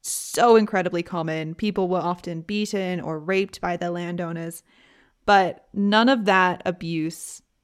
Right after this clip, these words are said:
faced by the majority of the serfs even comes close to the abuse and torture that Darya Nikolaevna Soltyakova,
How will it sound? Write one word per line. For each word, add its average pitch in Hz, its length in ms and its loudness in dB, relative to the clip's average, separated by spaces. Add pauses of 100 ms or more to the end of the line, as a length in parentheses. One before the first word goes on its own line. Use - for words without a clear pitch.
(560)
faced 202 420 4
by 190 140 2
the 185 80 0
majority 180 480 0
of 175 100 -6
the 175 80 -10
serfs 165 460 -6
even 208 400 0
comes 175 400 -6
close 175 840 -6 (280)
to 202 100 -8
the 180 160 -4
abuse 202 500 -4
and 190 180 -6
torture 160 540 -6 (260)
that 180 240 -4
Darya 175 560 -2 (200)
Nikolaevna 175 800 -4 (220)
Soltyakova, 170 840 -6